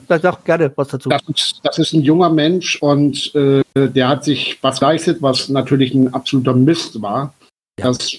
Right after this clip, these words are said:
Speaker 2: wird er jetzt, denk ich mal, äh, äh, ja, immer wieder aufs Auge gedrückt bekommen. Äh,
Speaker 1: Natürlich.
Speaker 2: und, und einem jungen Menschen eine zweite Chance geben, muss man, finde ich.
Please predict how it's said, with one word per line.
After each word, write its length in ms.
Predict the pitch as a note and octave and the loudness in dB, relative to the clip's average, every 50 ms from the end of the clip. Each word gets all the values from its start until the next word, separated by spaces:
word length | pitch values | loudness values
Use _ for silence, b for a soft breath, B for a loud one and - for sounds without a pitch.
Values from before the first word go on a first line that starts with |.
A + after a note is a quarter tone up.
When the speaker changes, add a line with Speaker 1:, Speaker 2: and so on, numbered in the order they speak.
| - | 0
Speaker 2:
wird 220 | B2 D3+ D3+ D3 D#3 | 2 2 2 2 2
er 80 | D3 | 2
jetzt, 560 | C#3+ C#3+ C#3+ C#3 B2+ - - - - - - _ | 2 2 2 0 -2 -6 -10 -10 -10 -12 -14 _
denk 400 | - - - D3+ D#3+ G3 G3+ G3+ | -14 -4 0 2 2 2 2 0
ich 200 | F#3+ E3 - - | 0 -2 -2 -2
mal, 1080 | C3+ C3 B2+ B2 C3+ C#3 C#3 C#3+ C#3+ C#3 B2+ B2 C#3 C#3 C3+ C3 C3 C3 C3 B2+ B2+ B2 B2+ b b b b b b b _ _ _ _ _ _ _ _ _ _ | -2 0 2 2 2 4 4 2 2 2 0 -2 -2 0 2 2 4 4 4 2 2 0 -2 b b b b b b b _ _ _ _ _ _ _ _ _ _
äh, 40 | C#3 | 2
äh, 220 | C3+ C3 C3 A#2+ A#2 - - | 2 2 2 0 -2 -4 -2
ja, 400 | D3 C#3+ C#3+ C#3+ D3 C3 A#2+ b b b b b _ | 0 0 2 2 0 0 -2 b b b b b _
immer 280 | - F3 F3+ G3 F3+ D3+ | 2 4 4 4 4 2
wieder 200 | F3+ E3 D#3 D3+ | 0 0 2 2
aufs 380 | D#3 D3 - - - - - | 2 0 -2 -6 -14 -12 -6
Auge 260 | D#3+ D#3 D#3 D3+ D3+ C3 | -2 -2 0 0 0 0
gedrückt 420 | C3 B2+ - A#2 C3 B2 - _ | -2 -4 -4 -6 -8 -8 -10 _
bekommen. 540 | - B2 A2+ - A#2 B2 C3+ D3 D3 A2 - C#3 | -10 -10 -8 -6 -4 -2 0 0 0 -2 -2 -2
Äh, 160 | C#3 C#3 C3 | 0 2 4
Speaker 1:
Natürlich. 400 | C3 C3+ C3 B2+ D3+ B2+ B2 - | 4 4 4 2 2 0 0 -2
Speaker 2:
und, 260 | C#3+ C#3+ C3+ C#3+ D3 C3+ - - _ _ _ _ _ _ _ | -2 -2 0 0 -2 -2 -2 -10 _ _ _ _ _ _ _
und 160 | D3 D3+ D3+ | -2 0 0
einem 100 | C#3+ C3 | 0 2
jungen 400 | A#2+ C#3+ F3 G3+ A3 G#3 F#3 F3 | 2 2 2 2 0 0 0 0
Menschen 380 | F3 E3+ F3+ E3+ - - D3 | 0 0 -2 -2 -2 -2 -2
eine 80 | B2+ B2+ | -4 -4
zweite 380 | - - - D3+ E3+ - - B2+ | -4 -2 0 0 0 0 -2 -6
Chance 440 | - - B2+ A#2+ A#2 - - A#2 | -4 -4 -4 -4 -4 -6 -6 -6
geben, 500 | G2 A#2+ B2 B2 C3+ D3+ D3+ D3 C#3 A#2+ - _ | -2 0 0 2 2 2 2 2 0 -2 -6 _
muss 400 | A#2+ B2 C3+ C#3+ C#3+ - - - | -2 0 2 2 2 0 -2 -4
man, 440 | A#2+ A2+ A2 A2+ A2 G#2 G2+ G2+ - _ | -2 -2 0 0 -2 -2 -4 -8 -12 _
finde 320 | - - D3 D3 C#3 C3 | 0 4 4 6 6 6
ich. 360 | A#2+ B2 D3 E3 - - B | 4 4 2 2 0 -2 B